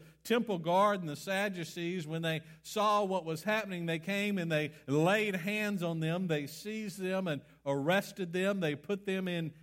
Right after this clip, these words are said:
jail because it was nighttime un-, until the next day. But the message of God, when it goes forth, never goes forth void. Even though the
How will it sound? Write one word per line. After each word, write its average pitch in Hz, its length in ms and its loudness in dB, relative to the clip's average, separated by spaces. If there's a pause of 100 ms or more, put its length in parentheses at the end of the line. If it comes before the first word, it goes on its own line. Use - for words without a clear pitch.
(120)
jail 170 420 2
because 165 360 -2
it 160 120 -8
was 135 180 -6
nighttime 180 760 -2
un-, 165 100 -2 (240)
until 175 400 0
the 160 100 0
next 160 480 -4
day. 160 460 -2 (500)
But 135 200 -6
the 135 100 -6
message 123 1040 -8 (120)
of 117 260 -10
God, 98 560 -6 (280)
when 123 220 -4
it 180 200 -2
goes 196 340 -2
forth, 107 640 -6 (760)
never 170 540 -6
goes 151 460 -6
forth 117 580 -12 (420)
void. 110 580 -8 (920)
Even 226 440 0
though 226 340 4
the 180 260 2